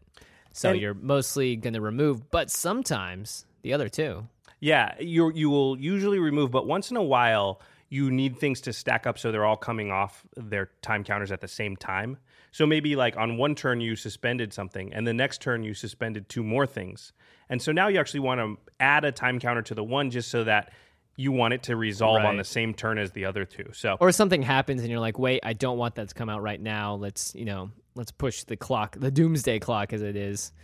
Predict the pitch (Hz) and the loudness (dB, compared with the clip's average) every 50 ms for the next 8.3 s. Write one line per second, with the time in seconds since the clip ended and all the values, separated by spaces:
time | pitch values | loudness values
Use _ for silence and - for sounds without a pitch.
0 | - - - - - - 98 95 - - 95 87 87 90 92 90 90 92 - - | -20 -20 -20 -12 -8 -8 -8 -6 -6 -6 -6 -4 -4 -6 -6 -6 -8 -8 -10 -12
1 | - - 120 120 110 98 98 120 123 127 127 120 113 104 95 - 101 95 90 - | -6 0 2 4 4 4 4 4 4 4 4 2 0 -2 -4 -4 -6 -6 -6 -8
2 | - - 123 123 123 117 117 113 - - - - - - _ - 135 147 165 - | -10 -2 0 2 2 2 0 -2 -6 -10 -18 -20 -20 -18 _ 0 2 4 4 2
3 | - - 170 160 160 - - 147 143 139 135 135 123 - - - - - 127 120 | 2 0 0 0 0 -2 -2 -2 0 0 0 0 -2 -4 -10 -16 -14 -8 -4 0
4 | 127 156 - - - - - 135 143 143 135 127 123 123 127 - 165 160 160 170 | 0 0 -2 -4 -10 -6 -2 0 2 2 2 2 0 0 0 0 -2 -2 -2 -6
5 | - - 135 123 - 127 110 - - - 147 135 - - 147 143 139 135 - _ | -6 -6 -6 -4 -4 -6 -8 -6 -6 -4 -4 -4 -2 -2 0 0 -2 -4 -6 _
6 | _ _ 135 131 131 127 123 123 123 - 127 120 - - 127 113 110 107 107 107 | _ _ 0 0 2 2 0 0 0 -2 -4 -4 -4 -4 -4 -2 -2 -2 -4 -4
7 | 104 110 117 120 117 113 107 104 104 107 101 - - 98 95 95 101 117 135 127 | -2 -2 -2 -2 -2 0 0 0 0 0 -4 -6 -6 -8 -6 -2 -2 -2 -2 -2
8 | 107 98 95 95 107 | -4 -6 -8 -10 -12